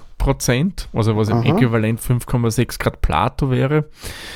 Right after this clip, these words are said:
Speaker 1: Ähm, ja, und der Alkoholgehalt minus null Komma fünf Prozent. Bei mir steht auf der Dosen sogar ganz genau oben null Komma neunundvierzig Prozent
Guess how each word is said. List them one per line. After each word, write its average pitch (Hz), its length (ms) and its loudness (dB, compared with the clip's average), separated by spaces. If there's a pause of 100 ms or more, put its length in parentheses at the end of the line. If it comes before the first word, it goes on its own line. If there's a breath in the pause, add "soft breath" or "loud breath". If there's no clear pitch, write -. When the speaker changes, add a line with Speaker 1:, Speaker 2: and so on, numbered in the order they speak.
(760 loud breath)
Speaker 1:
Ähm, 120 720 0
ja, 107 120 0
und 110 120 2
der 98 200 -2
Alkoholgehalt 110 880 0
minus 117 280 2
null 120 160 2
Komma 113 280 0
fünf 135 320 0
Prozent. 135 520 0
Bei 120 120 2
mir 117 120 2
steht 135 160 0
auf 127 120 0
der 113 100 -2
Dosen 120 400 0
sogar 107 240 0 (100)
ganz 120 440 0
genau 101 280 0
oben 92 240 0
null 113 280 2
Komma 107 320 -2
neunundvierzig 107 800 0
Prozent - 540 -2